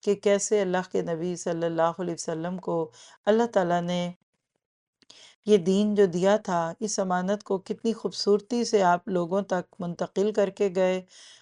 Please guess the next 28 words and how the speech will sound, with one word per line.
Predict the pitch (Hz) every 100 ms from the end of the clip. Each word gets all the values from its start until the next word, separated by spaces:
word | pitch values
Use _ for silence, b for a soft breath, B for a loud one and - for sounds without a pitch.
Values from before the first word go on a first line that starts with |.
| B 208
और | 220 214
आपने | 196 202 - 180 151
वाकई | 165 185 190 226
मोहम्मद | 208 185 175 170 175
अरबी | 175 170 180 185
होने | 170 160 180
का | - 160 156 -
हक | 190 185
अदा | 180 165 165
कर | 165 151
दिया। | 160 160 160 - _ B B B
आपका | 190 190 -
अखलाक | 180 - 180 175 -
क्या | 175 160 156
था, | 160 156 165 _ _ _
ये | 185 175
भी | 185
समझ | 185 170 160
लीजिएगा। | 165 156 165 160 165 156 - B B B -
आपका | 240 262 233
अखलाक | 220 - 180 175 180 _ _ -
सिर्फ | - 233 233
स्माइल, | - 180 175 180 180 202 196
मुस्कुराहट | 185 185 175 175 185
का | 190
नाम | 175 170 175
नहीं | 165 156
था। | 165